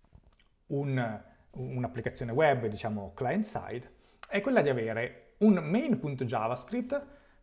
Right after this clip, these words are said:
mm, di questo tipo, quindi non a classi, che prenda gli elementi, diciamo così, fondamentali o principali del dom e li metta a disposizione a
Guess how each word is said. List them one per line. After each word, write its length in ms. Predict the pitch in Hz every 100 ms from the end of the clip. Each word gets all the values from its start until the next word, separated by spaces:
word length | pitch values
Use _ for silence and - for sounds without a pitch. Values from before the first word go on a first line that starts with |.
| -
mm, 160 | 117 117
di 140 | 131
questo 260 | - - 165
tipo, 340 | 127 113 190
quindi 220 | - 127
non 200 | 123 156
a 60 | 143
classi, 640 | 117 98 - - 208 - _ _ - - _
che 500 | 214 269 269 - - _ _
prenda 560 | 196 220 175 139 123 113
gli 160 | 131
elementi, 960 | 175 185 202 190 185 180 226 247 - - _ _ _ _ _ _ _ _ _
diciamo 300 | - 113 143
così, 520 | - 120 123 - - _ _ _
fondamentali 1160 | - 170 151 139 135 135 160 160 101 101 98 - - -
o 120 | 139
principali 960 | 135 165 185 131 131 - 135 107 107 113
del 240 | 156 190
dom 560 | 131 135 147 185 240 233 - - _
e 280 | 156 185 202
li 160 | 175 208
metta 360 | 240 233 -
a 40 | 143
disposizione 1200 | 127 - 202 208 - - 117 123 180 214 - - _ _
a 480 | - 165 220 - -